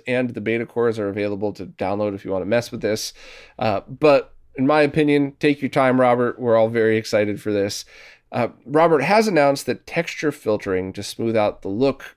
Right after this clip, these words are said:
is also going to be an optional feature that should be available on launch, which I love. I think that dither blending, texture blending type of stuff per game, on a per game basis, could really add to it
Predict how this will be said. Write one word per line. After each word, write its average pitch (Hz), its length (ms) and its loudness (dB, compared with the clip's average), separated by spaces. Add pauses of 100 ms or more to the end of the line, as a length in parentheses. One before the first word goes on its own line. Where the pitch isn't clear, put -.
(200)
is 117 160 -6
also 120 440 -2
going 107 280 -6
to 98 80 -10
be 95 300 -6
an 104 200 -12
optional 104 440 -6
feature 123 440 -2
that 92 180 -8
should 104 200 -8
be 98 120 -6
available 95 680 -2
on 90 240 -8
launch, 120 420 -2 (400)
which 135 340 -2
I 120 160 2
love. 98 720 -2 (320)
I 113 80 -2
think 143 240 0
that 120 240 0
dither 147 280 2
blending, 131 760 2
texture 131 440 -6
blending 117 380 -2
type 110 220 -2
of 107 80 -10
stuff 107 440 -2 (540)
per 185 240 -2
game, 151 360 2
on 170 140 2
a 165 60 2
per 180 240 -2
game 170 300 0
basis, 123 440 -2
could 117 340 -8
really 139 300 4
add 104 300 0
to 101 140 -2
it 98 180 -2